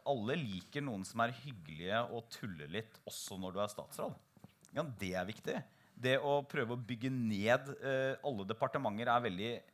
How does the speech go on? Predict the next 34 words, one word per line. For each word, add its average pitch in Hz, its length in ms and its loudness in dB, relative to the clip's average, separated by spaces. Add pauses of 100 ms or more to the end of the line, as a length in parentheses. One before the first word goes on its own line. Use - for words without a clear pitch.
(360)
altså, 131 260 -6 (680)
de 120 120 0
er 104 180 6
nok, 139 160 0
de 127 140 -2
er 127 160 8
ganske 127 260 -2
hierarkiske 104 640 -4
i 147 200 -8
utgangspunktet. 107 840 -8 (400)
Ikke 131 160 -4
sant? 160 200 2
Så, 139 200 -8
så 131 120 -8
du 135 120 -2
må, 147 200 2
du 135 120 -4
må 139 120 -2
gå 135 140 -2
ganske, 139 340 0
du 139 120 -10
må 135 120 -4
være 135 160 4
ganske 131 280 -6
tydelig 151 560 -8
på 135 180 -4
at 127 220 -2
du 143 160 -4
ønsker 117 480 -4
å 202 80 -2
snakke - 340 -2
med 123 220 4
en 123 200 0
saksbehandler. 98 920 0